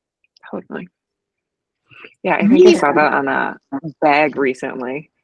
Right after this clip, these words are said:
Speaker 1: Like, "I go to therapy because you don't." Just
Speaker 2: Oh.
Speaker 1: made me laugh pretty hard. <laughs>
Speaker 2: That's pretty cool. That would be a nice shirt. <laughs>
Speaker 1: Yeah.
Speaker 2: Mm.
Speaker 1: Um, okay, this,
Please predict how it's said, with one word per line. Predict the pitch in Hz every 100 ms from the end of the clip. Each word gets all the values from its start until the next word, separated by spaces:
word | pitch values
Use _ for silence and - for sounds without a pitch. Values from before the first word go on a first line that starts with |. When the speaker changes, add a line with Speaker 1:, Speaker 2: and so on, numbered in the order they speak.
| -
Speaker 1:
Like, | 143 135
"I | 143 135
go | 139
to | 139
therapy | 135 127 143
because | 139 135 147 -
you | 139
don't." | - - 151 - - - _ _ _ _ _
Just | - - -
Speaker 2:
Oh. | 185 196 214 190 165
Speaker 1:
made | 135
me | 123
laugh | 120 107 - -
pretty | 170
hard. | 175 185 - - 220 - 262 - -
<laughs> | 208 - - 214 -
Speaker 2:
That's | 233 233 -
pretty | 202 175
cool. | - 208 180 165
That | 175
would | 196
be | 190 175
a |
nice | 170 170
shirt. | - - 175 147 _ _ - _ -
<laughs> | - - 403 403
Speaker 1:
Yeah. | 311 - - - - - - 302 - - _ _ _ _ _ _ _ _ - _ _ - - - 523 480 403 370 - _ _ _ _ _ 277
Speaker 2:
Mm. |
Speaker 1:
Um, | 208 196 185 175 165 165 180 233 - - - - _ _ _ _ 208
okay, | 208 202 -
this, | 175 233 233 -